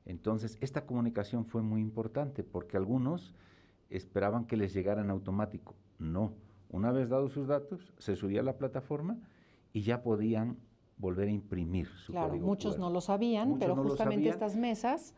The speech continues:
Speaker 1: Y, y eso era un poco el, este, el cierto descontrol.
Speaker 2: Ujú.
Speaker 1: Hubo líneas telefónicas todos los días de ocho de la mañana a seis de la tarde. Agradezco a todos los que colaboraron en estas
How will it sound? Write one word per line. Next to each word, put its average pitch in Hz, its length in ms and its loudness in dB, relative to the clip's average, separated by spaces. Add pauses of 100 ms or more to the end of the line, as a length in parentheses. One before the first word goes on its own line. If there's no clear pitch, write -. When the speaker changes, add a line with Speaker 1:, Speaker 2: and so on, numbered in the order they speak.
(140)
Speaker 1:
Y, 120 300 0
y 120 120 4
eso 151 260 2
era 147 120 2
un 139 100 0
poco 135 360 -2
el, 107 140 0 (200)
este, 98 340 -2
el 90 240 -4
cierto 120 380 0
descontrol. 85 500 -4
Speaker 2:
Ujú. 165 480 -14 (260)
Speaker 1:
Hubo 135 280 2
líneas 127 360 0
telefónicas 117 720 -2
todos 160 260 2
los 110 160 -2
días 123 280 0
de 101 80 0
ocho 113 240 0
de 101 60 0
la 92 60 -2
mañana 101 280 -2
a - 40 -4
seis 95 180 -6
de 95 80 -6
la 92 120 -2
tarde. 139 400 -2
Agradezco 92 600 -2
a 85 40 -4
todos 98 220 -4
los 98 140 -6
que 82 120 -6
colaboraron 87 720 -2
en 85 140 -6
estas 87 500 -8